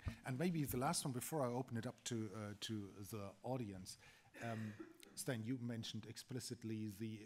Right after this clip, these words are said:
uh, heterogeneity also across borders, that, uh, in the European shadow banking system, in as far as it is definable,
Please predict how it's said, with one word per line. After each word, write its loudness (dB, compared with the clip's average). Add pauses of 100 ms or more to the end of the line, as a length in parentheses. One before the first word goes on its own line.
uh, -10 (280)
heterogeneity 0
also -4
across -6
borders, -2 (300)
that, -6
uh, -6 (360)
in -6 (160)
the -2
European 2
shadow -2 (200)
banking -4
system, 0 (380)
in -4
as 0
far 0
as -2
it -4
is -4
definable, 2